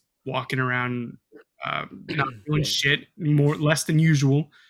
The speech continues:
Speaker 1: So he
Speaker 2: Yeah,
Speaker 1: was really
Speaker 2: cirrhosis.
Speaker 1: suffering. Yeah, he was really suffering from, like, age sixty-three to age sixty-six. And finally, at sixty-six, his body gave up. In April, they held a funeral for him, and the local paper ran a nice remembrance for him in the obituary.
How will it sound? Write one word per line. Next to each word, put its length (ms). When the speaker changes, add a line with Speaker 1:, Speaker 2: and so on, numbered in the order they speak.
Speaker 1:
So 120
he 100
Speaker 2:
Yeah, 60
Speaker 1:
was 180
really 280
Speaker 2:
cirrhosis. 140
Speaker 1:
suffering. 480
Yeah, 340
he 60
was 200
really 280
suffering 480
from, 180
like, 180
age 180
sixty-three 420
to 60
age 140
sixty-six. 600
And 160
finally, 480
at 100
sixty-six, 560
his 120
body 260
gave 220
up. 160
In 340
April, 480
they 200
held 300
a 120
funeral 420
for 180
him, 380
and 180
the 60
local 340
paper 320
ran 280
a 80
nice 320
remembrance 480
for 140
him 200
in 80
the 100
obituary. 600